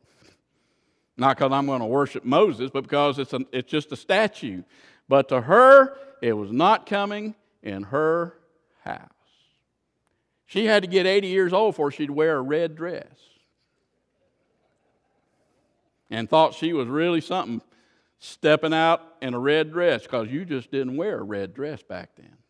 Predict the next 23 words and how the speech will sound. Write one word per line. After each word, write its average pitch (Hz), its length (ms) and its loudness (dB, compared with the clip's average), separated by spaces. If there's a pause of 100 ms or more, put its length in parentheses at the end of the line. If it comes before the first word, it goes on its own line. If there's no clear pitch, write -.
(220)
So 107 120 -10
ladies, 123 280 -2
you 131 60 -8
got 147 140 0
a 131 40 -8
red 147 240 0
dress. 151 240 0
Thank 311 240 -6
the 131 80 -10
Lord 147 280 0
that 117 120 -8 (460)
we 107 100 -4
live 151 240 2
in 143 100 2
more 165 220 4
in 165 60 2
a 139 40 -4
time 165 300 2
of 120 140 -4
grace 180 340 2
than 196 140 -12
law. 226 340 -6
Amen? 254 400 -8